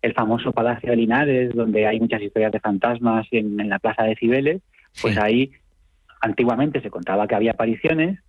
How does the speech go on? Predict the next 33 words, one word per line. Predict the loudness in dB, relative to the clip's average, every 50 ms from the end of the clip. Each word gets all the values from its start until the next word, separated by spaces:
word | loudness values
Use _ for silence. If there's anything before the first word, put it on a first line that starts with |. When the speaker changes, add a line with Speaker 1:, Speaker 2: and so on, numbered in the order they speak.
| _ _
Speaker 1:
pero, | -6 -6 -6 -8 _ _ -2
bueno, | -2 -2 -2 -6 _ _
te, | -2 -2 0
te | 0 0
hablo | 2 2 2 2
de | 2
mil | 2 2 2
novecientos | 2 2 0 -2 -2 -2 -2 -2
noventa, | 0 2 2 4 2 0 -2
tampoco | -4 -6 -4 -2 -2 -2 -2
hace | -4 -4
tanto, | -2 0 0 0 0 0
pero | 0 0 0 0 0 0
hoy, | 0 0 2 0 0 -2 -2
hoy, | -2 0 0 0 -2 -4 -8 _ _ -20 _ _ -8
en | -4 -2 0
el | 2
año | 2 4 4 2
dos | 2 2 0
mil | -2 -2 0
trece, | 0 0 0 0 0 -2 -2 -2 -6 _ _ _ _ _
una | -2 -2 0
trabajadora | 0 0 0 0 -2 -2 0 0 2 2 0 0
de | 0 0 -2
la | -2 -2 -2
Casa | -4 -4 -2 0
de | 0 2
América, | 2 2 2 2 0 0 -2 -4
que | -4 -4
se | -4 -2
llama | 0 0 -2
así | 0 0 -2
actualmente, | -2 0 0 0 0 2 2 2 2 0 0 -2 -2